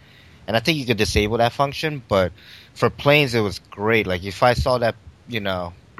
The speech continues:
a steep decline in altitude on that plane, I just, boop, hit the elevator, bring right back up, uh, flick the switch again, and give them back control, and just, you know, work it that way. It was, it was, I was thoroughly impressed by how great the, uh, wireless trainer setup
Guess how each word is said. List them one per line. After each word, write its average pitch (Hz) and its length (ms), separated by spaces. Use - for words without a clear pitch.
a 90 60
steep 120 380
decline 120 560
in 107 320
altitude 113 380
on 117 160
that 117 140
plane, 123 260
I 104 100
just, 98 220
boop, 359 120
hit 110 120
the - 80
elevator, 113 580
bring 104 260
right 107 180
back 107 280
up, 120 200
uh, 92 260
flick - 340
the 104 60
switch 127 280
again, 123 420
and 92 200
give 95 120
them 98 160
back 95 200
control, 113 480
and 90 100
just, 95 220
you 104 140
know, 90 160
work 90 280
it 80 100
that 107 200
way. 85 240
It 110 120
was, 113 280
it 110 320
was, 110 220
I 101 120
was 104 220
thoroughly 113 460
impressed 95 460
by 87 200
how 87 460
great 90 320
the, 90 240
uh, 82 100
wireless 87 340
trainer 85 280
setup 87 400